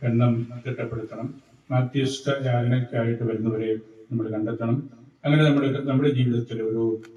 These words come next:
ഒരു, ഒരു പുത്തൻ ഉണർവ് കിട്ടാനായിട്ട് ഈ ഓർമ്മ ദിവസം ഇടയാകട്ടെ എന്ന് ഞാൻ പ്രാർത്ഥിക്കുന്നു. ഏഹ്, വൈദികര് ധാരാളം പേര് ഇവിടെ ഉണ്ട്. ഈ ശുശ്രൂഷകള്, ഏഹ്, ചെയ്യുമ്പോൾ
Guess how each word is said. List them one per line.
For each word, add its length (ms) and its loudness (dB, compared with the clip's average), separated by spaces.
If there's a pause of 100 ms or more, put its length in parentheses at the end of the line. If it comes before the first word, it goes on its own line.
(160)
ഒരു, 120 -4
ഒരു 240 -6
പുത്തൻ 680 -2
ഉണർവ് 380 -2
കിട്ടാനായിട്ട് 880 -8 (240)
ഈ 180 2
ഓർമ്മ 380 2
ദിവസം 400 -4 (360)
ഇടയാകട്ടെ 600 -6 (360)
എന്ന് 160 -6
ഞാൻ 240 -10
പ്രാർത്ഥിക്കുന്നു. 760 -6 (440)
ഏഹ്, 480 -2 (200)
വൈദികര് 500 0 (200)
ധാരാളം 360 -6
പേര് 140 -4
ഇവിടെ 200 -6
ഉണ്ട്. 440 -4 (440)
ഈ 280 2
ശുശ്രൂഷകള്, 760 -2 (480)
ഏഹ്, 460 -4 (180)
ചെയ്യുമ്പോൾ 440 -2